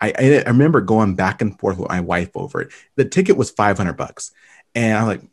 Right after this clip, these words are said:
so I'm like, "Sweetheart, I, I don't wanna, I just don't wanna pay it." And she's like, "Alex, who, who's gonna be there?" "Oh, this person, this person, this person, this person." "And you're not gonna go for five hundred bucks? Really? Seriously?"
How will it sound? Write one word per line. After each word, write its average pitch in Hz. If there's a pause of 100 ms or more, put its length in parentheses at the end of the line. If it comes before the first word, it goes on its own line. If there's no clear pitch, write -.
so -
I'm 110
like, -
"Sweetheart, -
I, 120
I -
don't -
wanna, 78
I -
just 87
don't -
wanna -
pay -
it." -
And -
she's -
like, 98
"Alex, - (300)
who, 226
who's 208
gonna 208
be 190
there?" - (240)
"Oh, 117
this 101
person, -
this 85
person, -
this 87
person, -
this 90
person." - (720)
"And 113
you're 120
not 113
gonna 95
go 90
for 104
five 107
hundred 110
bucks? 87
Really? 127
Seriously?" 135